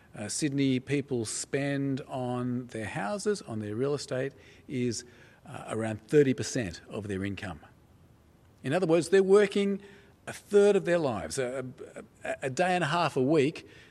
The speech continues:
just to have that place to live in. And if in-, interest rates go up,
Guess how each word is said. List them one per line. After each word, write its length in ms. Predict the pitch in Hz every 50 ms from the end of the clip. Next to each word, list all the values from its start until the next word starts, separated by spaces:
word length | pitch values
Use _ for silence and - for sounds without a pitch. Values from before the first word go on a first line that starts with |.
| - _ _ _ _ _ _ _ _ -
just 240 | - 135 123 - -
to 60 | 123
have 200 | - - 135 123
that 220 | 123 123 - - -
place 460 | - - 127 101 - - - - - - _
to 100 | - - 110
live 200 | 101 123 123 107
in. 120 | 92 80 - - _ _ _ _ _ _ _ _ _ _ _ _ _ _ _ _ _ _ _ - _ _ _ - _ - - - - -
And 160 | - 151 156 - - - - -
if 160 | - - -
in-, 100 | 190 214 -
interest 360 | - - 220 185 180 156 -
rates 180 | 160 143 127 -
go 220 | - 127 107 113
up, 220 | 165 269 330 -